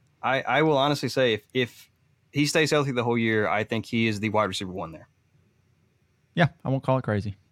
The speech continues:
Speaker 2: I just argued for it. So, I mean, I, I, I do think it could certainly happen.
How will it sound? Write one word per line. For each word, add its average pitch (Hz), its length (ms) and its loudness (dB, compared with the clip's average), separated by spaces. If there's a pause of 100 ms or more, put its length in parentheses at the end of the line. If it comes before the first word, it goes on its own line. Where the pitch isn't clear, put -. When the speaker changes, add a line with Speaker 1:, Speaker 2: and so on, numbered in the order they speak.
(140)
Speaker 2:
I 127 60 -2
just 131 200 0
argued 101 280 0
for 92 200 -6
it. - 140 -14
So, 101 240 0 (200)
I 127 80 2
mean, 131 100 6
I, 139 160 6
I, 127 160 2 (140)
I 127 60 0
do 123 160 4
think 117 240 0
it 107 120 -4
could 101 140 -6
certainly 110 360 -4
happen. 98 360 -4